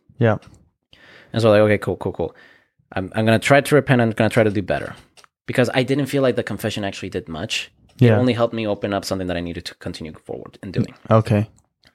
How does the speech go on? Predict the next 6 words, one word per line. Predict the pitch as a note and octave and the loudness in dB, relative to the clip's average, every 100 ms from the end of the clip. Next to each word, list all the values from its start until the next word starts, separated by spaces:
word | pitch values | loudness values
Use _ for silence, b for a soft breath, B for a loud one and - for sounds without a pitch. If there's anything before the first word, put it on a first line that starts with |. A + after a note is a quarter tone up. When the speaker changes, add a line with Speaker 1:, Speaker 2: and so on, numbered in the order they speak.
| _ | _
Speaker 2:
And | A2+ A2 | -4 -2
so | - G#2+ G2 F#2 b b b b b b b _ _ _ _ _ | 2 4 4 0 b b b b b b b _ _ _ _ _
that | - C#3 D3 | 2 2 4
very | D3+ | 2
same | C#3+ C#3 C3 | 2 0 0
year, | A#2+ A2 G#2+ G#2+ | 0 -2 -4 -6